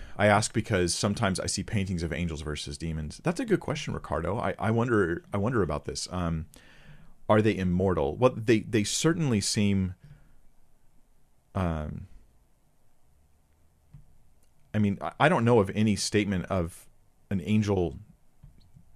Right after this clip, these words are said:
dying in Scripture, like, ceasing to exist in that sense.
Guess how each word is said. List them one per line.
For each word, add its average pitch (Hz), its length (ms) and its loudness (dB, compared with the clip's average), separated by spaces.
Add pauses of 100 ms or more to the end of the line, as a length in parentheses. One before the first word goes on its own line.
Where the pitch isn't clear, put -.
(120)
dying 95 600 4
in 80 120 -6
Scripture, 85 580 0
like, 82 200 -2
ceasing 104 340 -2
to 87 120 -6
exist 78 420 -4
in 82 60 -4
that 80 160 -6
sense. - 500 -8